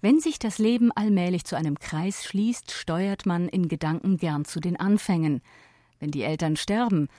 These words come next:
sind Bruder oder Schwester ohnehin die letzten verlässlichen Zeugen der eigenen Kindheit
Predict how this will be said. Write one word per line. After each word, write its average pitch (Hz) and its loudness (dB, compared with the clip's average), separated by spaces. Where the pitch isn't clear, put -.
sind - -4
Bruder 202 2
oder 156 -2
Schwester - 0
ohnehin 202 6
die 190 4
letzten 147 -4
verlässlichen 165 -2
Zeugen 170 0
der 156 -2
eigenen 175 2
Kindheit 202 2